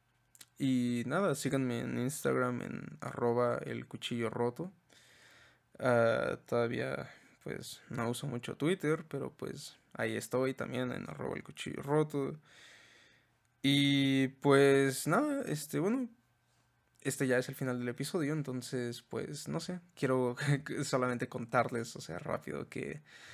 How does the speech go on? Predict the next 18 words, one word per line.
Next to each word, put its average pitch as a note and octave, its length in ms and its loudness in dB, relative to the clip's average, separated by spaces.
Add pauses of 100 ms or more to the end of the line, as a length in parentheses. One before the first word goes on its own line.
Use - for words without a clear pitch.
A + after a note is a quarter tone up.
(180)
estoy C3 220 -4
trabajando C#3 520 0
ahorita C3+ 300 0
en C3+ 100 -4
unos C3 240 -2
proyectos A#2+ 880 -2
para - 220 -2
Frahueva, B2+ 600 2
que - 240 -6
es - 460 -10 (320)
el B2 220 -2
canal B2 320 -4
de B2 120 -2
YouTube B2 440 -2
que - 120 -6
tengo A2+ 560 -2 (120)
con, - 460 -8 (320)
con, - 460 -8